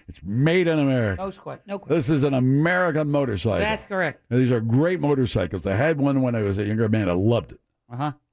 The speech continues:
Speaker 1: And I'm wondering, knowing that the affection that Harley people have for their bikes,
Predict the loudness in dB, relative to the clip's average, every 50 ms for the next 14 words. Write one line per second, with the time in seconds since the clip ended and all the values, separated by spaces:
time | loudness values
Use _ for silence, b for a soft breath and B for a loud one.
0 | _ _ _ _ _ _ _ _ _ _ _ _ _ _ _ _ _ -6 -2 0
1 | 2 2 4 4 4 2 2 0 0 0 0 0 0 0 0 -2 -2 -6 _ _
2 | -6 0 2 2 4 4 2 2 0 0 -2 -4 -6 -8 -10 -16 _ _ -16 -10
3 | -6 -4 -4 -4 -4 -4 -2 -2 -2 -2 -2 -2 -2 -2 -2 -2 -6 -6 -4 -2
4 | -2 0 -2 -2 -4 -6 _ _ _ _ _ _ _ _ _ _ _ -2 -2 0
5 | 0 2 2 2 2 0 -2 -2 0 -2 -2 -2 -2 -6 -6 -6 -6 -4 -2 -2
6 | -2 -4 -4 -2 0 0 2 2 2 0 0 -2 -4 -6 _ _ -12 -10 -4 0
7 | 0 2 2 0 -2 -6 -10 -12 -12 -12 -12 -14